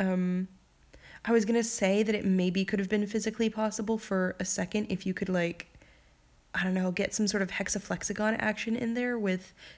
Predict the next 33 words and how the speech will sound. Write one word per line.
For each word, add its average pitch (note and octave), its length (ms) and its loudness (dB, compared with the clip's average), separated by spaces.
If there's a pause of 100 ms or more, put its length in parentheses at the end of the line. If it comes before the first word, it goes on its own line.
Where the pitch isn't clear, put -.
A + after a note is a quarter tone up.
some G3+ 200 0
of G3+ 60 2
the G3 80 0
sides F#3+ 600 2
and, F#3 200 2
like, F3 360 -2 (540)
change F#3+ 600 2
them, A3+ 480 2 (180)
um, F#3 380 2
because, F#3 460 0 (320)
you F#3 100 4
know, - 60 2
four G#3+ 420 2
different G3+ 320 0
people, G3+ 300 -2
I G3 100 2
think, G#3+ 320 -2
were F3 100 2
on F3 120 0
the F3 100 -2
same F3+ 300 0
f-, - 240 -4
were F#3+ 120 2
supposed F#3 280 -2
to - 40 -14
be F#3 120 4
written F3+ 280 2
on F3 120 0
the F3 80 -2
same F#3 260 2
exact F3+ 320 2
flap, - 500 0 (400)
um, F3+ 320 2